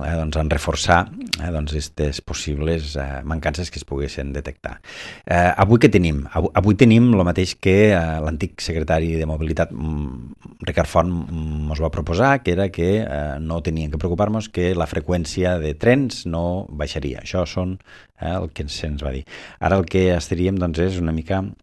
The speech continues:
també pendents de, eh, saber que no han canviat, eh, doncs, estes postures després del canvi de secretari de Mobilitat.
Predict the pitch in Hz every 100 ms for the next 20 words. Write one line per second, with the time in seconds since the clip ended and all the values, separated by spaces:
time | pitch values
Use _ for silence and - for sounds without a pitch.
0 | - - 76 78 78 78 92 107 - -
1 | - - - 76 80 80 87 78 73 69
2 | 67 - 76 78 82 85 80 82 80 78
3 | 76 78 92 - - - 92 78 73 78
4 | - 85 98 90 82 - 80 78 76 78
5 | 76 80 80 73 67 73 69 73 71 71
6 | 71 76 80 55